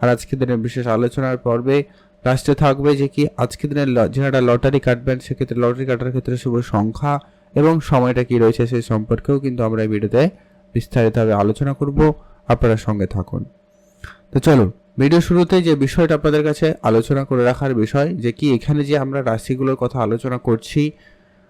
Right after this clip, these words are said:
প্রত্যেক রাশির হাজারো হাজারো মানুষ রয়েছে। অতএব সবাই আজকের দিনে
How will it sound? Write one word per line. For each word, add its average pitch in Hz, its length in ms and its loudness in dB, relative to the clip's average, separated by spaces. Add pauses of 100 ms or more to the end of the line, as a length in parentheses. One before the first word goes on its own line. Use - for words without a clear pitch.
(120)
প্রত্যেক 151 280 0
রাশির 139 720 0
হাজারো 139 480 -2
হাজারো 131 400 -2
মানুষ 101 400 -2
রয়েছে। 87 260 -4
অতএব 135 340 0
সবাই 131 440 0
আজকের 135 320 -4
দিনে 139 280 -4